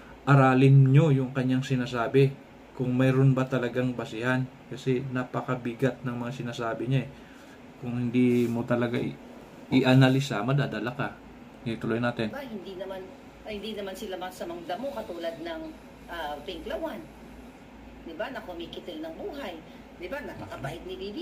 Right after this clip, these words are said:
Speaker 2: M, soft-spoken. Bakit ako matatakot? Ako ba kalaban niya? Kahit sa babae nga, hindi ako natatakot. Kaya sabi ko, ang tanong ko, kung yun ang inyong premise,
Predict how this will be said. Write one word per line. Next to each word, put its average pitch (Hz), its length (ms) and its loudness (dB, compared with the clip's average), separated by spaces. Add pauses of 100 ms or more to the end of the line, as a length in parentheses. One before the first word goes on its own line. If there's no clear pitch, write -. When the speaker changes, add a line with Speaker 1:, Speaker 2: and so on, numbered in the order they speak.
(100)
Speaker 2:
M, 247 160 -8
soft-spoken. - 960 -12 (160)
Bakit 359 300 -10
ako 508 100 -12
matatakot? 440 640 -12 (400)
Ako - 160 -12
ba - 160 -10
kalaban 165 480 -10
niya? 349 120 -12 (1500)
Kahit 403 160 -10
sa 415 80 -10
babae 330 320 -4
nga, 311 160 -4
hindi 294 240 -10
ako 285 160 -10
natatakot. 233 720 -10
Kaya 320 160 -8
sabi 269 240 -8
ko, 262 240 -10
ang 214 160 -10
tanong 202 320 -8
ko, 220 80 -12 (800)
kung 254 160 -8
yun 339 320 -6
ang 269 80 -12
inyong 233 400 -10
premise, 269 640 -12